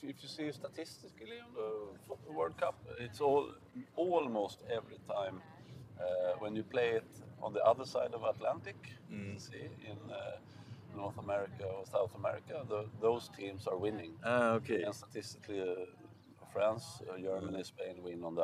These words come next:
Speaker 1: other side.
Speaker 2: Ah, okay.
Speaker 1: So you have a statistic, uh, uh, and, and, and it will be fun if Argentina and, uh, Brazil in the final.
Speaker 2: Ah,
Speaker 1: I think
Speaker 2: yeah.
Speaker 1: that would be a great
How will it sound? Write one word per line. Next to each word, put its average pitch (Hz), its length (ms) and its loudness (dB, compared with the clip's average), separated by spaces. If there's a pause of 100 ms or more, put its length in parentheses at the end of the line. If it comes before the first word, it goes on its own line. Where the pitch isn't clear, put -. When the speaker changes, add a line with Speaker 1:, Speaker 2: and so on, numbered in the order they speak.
Speaker 1:
other 87 200 -4
side. - 180 -10
Speaker 2:
Ah, 120 320 8
okay. 113 260 4 (300)
Speaker 1:
So - 120 0 (140)
you 113 200 2
have 113 100 -2
a - 40 -10
statistic, - 640 -6 (120)
uh, - 360 -4
uh, - 1160 -8
and, 101 80 2 (120)
and, 107 100 2 (320)
and 107 100 -6 (160)
it - 180 -10
will 135 220 2
be 143 120 2
fun 104 320 6 (160)
if 87 120 -6 (240)
Argentina 92 560 -2 (180)
and, 82 220 -8
uh, 85 160 -4 (480)
Brazil 92 360 -4 (200)
in 85 120 -8
the 82 80 -10
final. 80 360 -2
Speaker 2:
Ah, 110 220 8
Speaker 1:
I 110 40 8
think 104 120 8
Speaker 2:
yeah. 104 120 8 (100)
Speaker 1:
that - 160 2
would 87 160 -4
be 85 80 -4
a 87 120 -6 (120)
great 87 220 -2